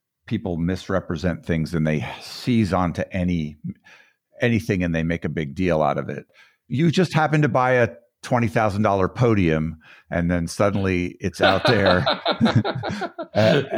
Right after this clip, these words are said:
Speaker 1: because someone did a freedom of information request and you start to hate the, the foia laws, right?
Speaker 2: It's true. These are all the risks right now.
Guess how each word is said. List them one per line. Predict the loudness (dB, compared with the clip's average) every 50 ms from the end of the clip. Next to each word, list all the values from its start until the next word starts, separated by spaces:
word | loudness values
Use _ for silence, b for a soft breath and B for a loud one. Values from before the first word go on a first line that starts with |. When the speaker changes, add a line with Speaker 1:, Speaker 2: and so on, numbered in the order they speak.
| -6 -6 -6 -8 -6 -2 0
Speaker 1:
because | 0 2 2 2 2 2 2
someone | 2 2 2 4 4 4 4 4 4
did | 4 4 4
a | 6 4 4 2 0 -6 _ _ _ _ _
freedom | -8 -6 -4 -2 0 0 -2 -2
of | -2 -2 -2
information | -4 -4 -2 -2 0 2 2 2 0 0 -2 -2 -2 -2 -4 b b b b b b b -4
request | -4 -2 0 0 2 2 2 2 0 -2 -6 -12 -10 -8
and | -6 -4 -4 -2 0
you | 0 2 2 2 0
start | -2 -6 -14 -20 _ _ 0 0 0 2 2 0
to | 0 2
hate | 2 2 2 0 -2 -4 -2
the, | -2 -2 -2 -2 -6 _ _ _ _ _ _ _ -16
the | -16
foia | -14 -6 -2 0 2 2 2 2 2
laws, | 2 2 2 2 0 -2 -6 -8
right? | -6 -4 -4 -4 -6 _ _ _ _ _ B B B B B B B B B B B B B B _ _ _ -4
Speaker 2:
It's | -2 -2 0 0
true. | 0 2 0 0 -4 -10 -18 _ _ _ _ _ _
These | 0 0 2 2
are | 2
all | 2 2 2 2
the | 0 2
risks | 2 2 2 2 0 -4 -8 -6 -2
right | 0 2 2 0 0
now. | 0 -2 0 -2 -2 -6